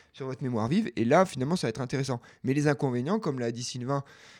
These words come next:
bah, ça va être des, des inconvénients liés effectivement aux troubles intestinaux,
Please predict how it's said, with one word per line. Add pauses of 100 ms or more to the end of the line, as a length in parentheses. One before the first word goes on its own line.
(120)
bah,
ça
va
être
des,
des
inconvénients
liés
effectivement
aux
troubles
intestinaux,